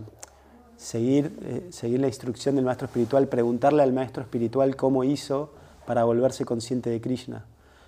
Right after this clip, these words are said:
Pero al mismo tiempo, Prabhupada dice que una cosa es seguir los pasos y otra cosa es imitar.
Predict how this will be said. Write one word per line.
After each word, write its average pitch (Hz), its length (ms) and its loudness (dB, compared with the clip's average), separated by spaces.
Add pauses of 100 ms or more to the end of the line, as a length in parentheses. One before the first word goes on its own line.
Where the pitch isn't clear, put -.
(160)
Pero 110 160 -2
al 110 80 2
mismo 135 280 2
tiempo, 143 420 2
Prabhupada 123 500 2
dice 135 480 -2 (520)
que 127 360 2 (200)
una 139 260 2
cosa 147 260 2
es 127 40 -6
seguir 139 300 2
los 139 160 0
pasos 160 580 0
y 135 120 -2
otra 131 240 -2
cosa 143 240 -4
es - 200 -12
imitar. 127 680 -2